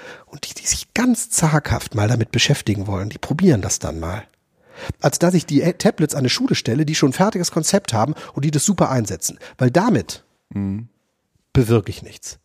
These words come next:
Speaker 1: Die wollen eh, die können. Sondern es ist ja gerade wichtig,
Speaker 2: Ja.
Speaker 1: die kleinen zaghaften
Speaker 2: Mhm.
Speaker 1: Versuche. Deshalb ist es wichtig, in die Breite zu gehen. Die technische Infrastruktur, um
Speaker 2: Naja,
Speaker 1: beim
Speaker 2: aber
Speaker 1: Schwimmen zu bleiben,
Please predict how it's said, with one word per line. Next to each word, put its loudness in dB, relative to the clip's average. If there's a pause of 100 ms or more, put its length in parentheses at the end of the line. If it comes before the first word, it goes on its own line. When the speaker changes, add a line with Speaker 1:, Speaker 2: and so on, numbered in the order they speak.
(160)
Speaker 1:
Die 4
wollen 6
eh, 2
die -4
können. -2 (180)
Sondern 4
es -4
ist 0
ja 2
gerade 2
wichtig, -4
Speaker 2:
Ja. -2
Speaker 1:
die -12
kleinen 0
zaghaften -2
Speaker 2:
Mhm. -2
Speaker 1:
Versuche. -2
Deshalb -2
ist -4
es -2
wichtig, -2 (280)
in -10
die -2
Breite 2
zu -8
gehen. -12 (320)
Die -10
technische 2
Infrastruktur, -4 (380)
um -6
Speaker 2:
Naja, 4
Speaker 1:
beim 4
Speaker 2:
aber 6
Speaker 1:
Schwimmen 4
zu -2
bleiben, 0